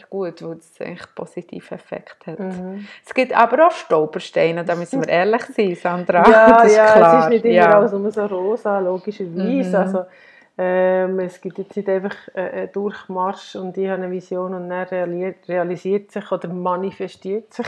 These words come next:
Speaker 2: die einfach so.
Speaker 1: Mhm.
Speaker 2: Ähm, es gibt natürlich eben so Hürden,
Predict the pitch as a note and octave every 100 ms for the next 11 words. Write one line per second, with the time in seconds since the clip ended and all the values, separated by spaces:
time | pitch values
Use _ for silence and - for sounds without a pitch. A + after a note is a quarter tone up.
0 | - A#3 A#3 G#3+ - - G3 A3+ F#3 F3
1 | E3+ F3+ _ _ _ G3 G3 G3 G3 G3+
2 | - F#3+ G3+ G3 E3+ G#3 G#3 - - F#3+
3 | F#3 E3+ F#3+ F3 A3+ C#4+ -